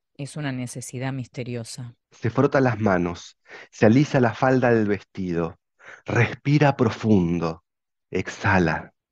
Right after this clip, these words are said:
Speaker 1: Ávida.
Speaker 2: La espera sentada en el sillón. Entra Ávida.
Speaker 1: Ávida,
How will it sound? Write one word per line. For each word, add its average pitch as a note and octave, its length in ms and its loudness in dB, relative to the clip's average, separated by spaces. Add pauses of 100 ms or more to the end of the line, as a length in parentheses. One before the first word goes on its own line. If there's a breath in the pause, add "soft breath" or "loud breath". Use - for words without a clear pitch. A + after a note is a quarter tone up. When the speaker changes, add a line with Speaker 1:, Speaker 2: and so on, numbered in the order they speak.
(1400 loud breath)
Speaker 1:
Ávida. B3 840 6 (220)
Speaker 2:
La G2+ 160 4
espera C#3+ 340 4
sentada C3 520 4
en B2 80 4
el A2+ 160 2
sillón. F2+ 680 -4 (360)
Entra C3 520 4
Ávida. F2+ 420 -2 (220)
Speaker 1:
Ávida, E3 760 -4